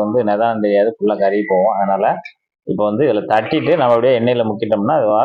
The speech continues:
தன்னால பொரிஞ்சிடும் நல்லா. அப்படியே கொஞ்ச நேரம் வச்சிருங்க, அதுவா தன்னால நல்லா பொரியட்டும். இப்ப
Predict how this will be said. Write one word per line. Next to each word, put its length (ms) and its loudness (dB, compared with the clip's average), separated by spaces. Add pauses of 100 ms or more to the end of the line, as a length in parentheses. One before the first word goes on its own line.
(120)
தன்னால 360 0
பொரிஞ்சிடும் 420 -2
நல்லா. 220 0 (1300)
அப்படியே 240 0
கொஞ்ச 180 0
நேரம் 180 2
வச்சிருங்க, 320 -2 (200)
அதுவா 200 2 (100)
தன்னால 340 -2
நல்லா 200 0 (380)
பொரியட்டும். 480 -2 (520)
இப்ப 140 2